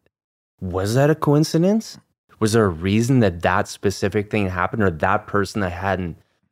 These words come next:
talked to in the last ten years pops back into my life, and then they show up in my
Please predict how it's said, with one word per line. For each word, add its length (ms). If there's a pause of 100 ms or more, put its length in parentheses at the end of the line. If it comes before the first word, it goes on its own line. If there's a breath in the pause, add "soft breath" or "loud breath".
(140)
talked 320
to 220
in 160
the 40
last 320
ten 300
years 440 (520)
pops 300
back 340
into 100
my 180
life, 500
and 140
then 140
they 160
show 300
up 160
in 80
my 240